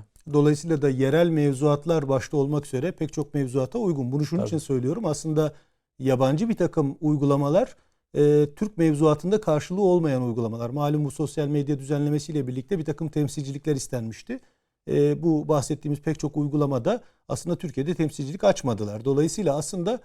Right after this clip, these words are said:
Speaker 1: Türkiye'deki mevzuatlardan da ariler. Yani isteseniz de muhatap bulamıyorsunuz. Oysa bip, e, adıyla, şirketiyle, kurumuyla Türkiye'de kurulmuş bir şirket. Dolayısıyla da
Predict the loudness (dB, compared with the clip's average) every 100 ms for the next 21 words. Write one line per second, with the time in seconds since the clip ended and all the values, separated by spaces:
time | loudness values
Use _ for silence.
0 | _ _ -2 0 2 2 2 2 2 4
1 | 4 4 4 2 2 0 2 4 4 4
2 | 4 4 2 2 2 2 0 -4 _ -10
3 | 0 2 4 2 4 6 6 4 2 2
4 | -2 -2 -6 -10 0 2 2 0 -2 -4
5 | _ _ _ _ 2 2 4 4 6 6
6 | 4 2 0 0 0 0 0 2 2 2
7 | 0 2 2 4 2 0 _ _ -4 0
8 | 2 2 2 0 0 -4 -4 -4 -2 -4
9 | -4 -6 0 2 2 0 0 4 4